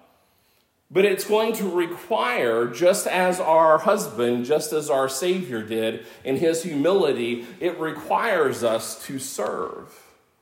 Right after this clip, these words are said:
We see here that there is a breach in the wall of these people, that there is the lack of humility,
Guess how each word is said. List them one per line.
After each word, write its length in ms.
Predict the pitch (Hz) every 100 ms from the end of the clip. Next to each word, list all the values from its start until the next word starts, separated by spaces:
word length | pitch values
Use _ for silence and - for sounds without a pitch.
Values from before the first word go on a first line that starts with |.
| _ _ _ _ _ _ _ _ _ _
We 120 | 123
see 300 | 131 - 180
here 280 | 170 160 151
that 260 | 135 131 120
there 200 | 147 143
is 140 | 131
a 80 | 127
breach 560 | 113 113 165 170 - -
in 140 | 131
the 80 | 123
wall 440 | 120 139 143 135
of 80 | 117
these 240 | 113 117 -
people, 840 | - 190 196 - 101 92 98 - - -
that 100 | 120
there 160 | 127 123
is 160 | 120
the 120 | 123 120
lack 460 | 117 127 143 139
of 140 | 127 -
humility, 1000 | 123 110 120 160 151 104 87 76 92